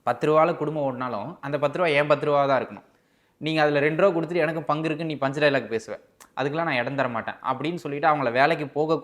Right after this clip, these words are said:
நிறைய பேர் பாத்தீங்கன்னா, நல்லா படிச்சிருப்பாங்க, பொண்ணு எம் பி ஏ படிச்சிருக்கும், மாப்பிள்ளை வந்து ஒரு பி இ தான் முடிச்சிருப்பாரு, அவர் ஒரு நாற்பதாயிரம் சம்பளத்துக்கு போயிட்டு இருப்பார், பொண்ணு ஒரு லட்ச ரூபா சம்பளம் வாங்கிட்டு இருக்காங்க, கல்யாணம் பண்ணி நீ வேலைக்கு போகக்கூடாதுன்னு சொல்லிடுவாங்க.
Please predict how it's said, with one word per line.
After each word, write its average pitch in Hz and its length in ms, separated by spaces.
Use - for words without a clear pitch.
நிறைய 143 260
பேர் 143 140
பாத்தீங்கன்னா, 123 460
நல்லா 139 300
படிச்சிருப்பாங்க, 117 580
பொண்ணு 143 220
எம் 127 120
பி 127 80
ஏ 127 60
படிச்சிருக்கும், 107 460
மாப்பிள்ளை 139 340
வந்து 139 140
ஒரு 120 140
பி 123 220
இ - 20
தான் 120 180
முடிச்சிருப்பாரு, 117 360
அவர் 127 200
ஒரு 120 80
நாற்பதாயிரம் 117 460
சம்பளத்துக்கு 113 340
போயிட்டு 107 240
இருப்பார், 98 180
பொண்ணு 165 220
ஒரு 143 140
லட்ச 135 120
ரூபா 135 140
சம்பளம் 127 320
வாங்கிட்டு 117 40
இருக்காங்க, 110 280
கல்யாணம் 143 300
பண்ணி 139 180
நீ 120 60
வேலைக்கு 123 340
போகக்கூடாதுன்னு 110 360
சொல்லிடுவாங்க. 95 300